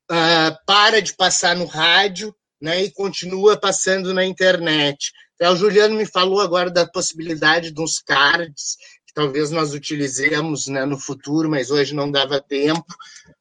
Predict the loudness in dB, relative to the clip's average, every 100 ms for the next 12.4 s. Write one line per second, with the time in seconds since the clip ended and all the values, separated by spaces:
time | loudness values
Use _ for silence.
0 | -6 0 2 2 2 2 4 4 4 2
1 | 4 4 4 2 4 2 0 -4 0 4
2 | 4 2 0 _ _ _ _ -6 -2 0
3 | 0 -2 -4 -2 -4 -2 -4 -6 -10 -8
4 | -4 -4 -6 -20 _ _ _ _ _ -4
5 | 0 2 0 0 2 4 2 -4 -6 -4
6 | -4 0 2 2 -2 _ _ _ _ _
7 | _ _ _ -6 -6 -4 -4 2 4 4
8 | 0 -2 -2 -2 -2 -2 -4 _ _ _
9 | -12 -2 2 2 2 -2 -2 0 0 -2
10 | -2 2 2 0 -2 -4 -8 -8 -6 -6
11 | -8 _ _ _ _ -10 0 2 2 0
12 | 0 -4 -6 -10